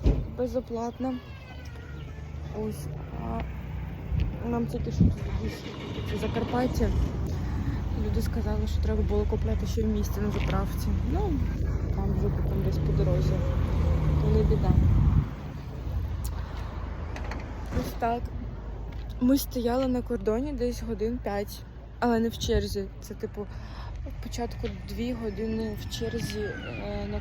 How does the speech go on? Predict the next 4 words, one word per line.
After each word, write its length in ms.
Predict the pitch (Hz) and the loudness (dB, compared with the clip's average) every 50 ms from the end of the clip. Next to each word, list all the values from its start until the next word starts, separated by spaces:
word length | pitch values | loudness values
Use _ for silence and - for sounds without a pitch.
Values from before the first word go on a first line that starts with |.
| 202 | -4
кордоні, 520 | 196 190 - - - 214 220 233 247 254 269 262 247 - - - - - - 208 | -4 -4 -2 -2 -2 -2 -2 -2 -4 -4 -4 -6 -6 -4 -6 -6 -6 -4 -2 0
Лужанка, 640 | 214 - - - 381 - - - - - 294 302 294 | 4 6 8 8 8 6 4 2 -2 -4 -4 -4 -2
але, 300 | 262 262 262 262 269 269 - - - - | 0 2 4 4 4 4 0 -4 -8 -4
типу, 300 | - 262 - 240 254 254 | -4 -2 0 2 0 0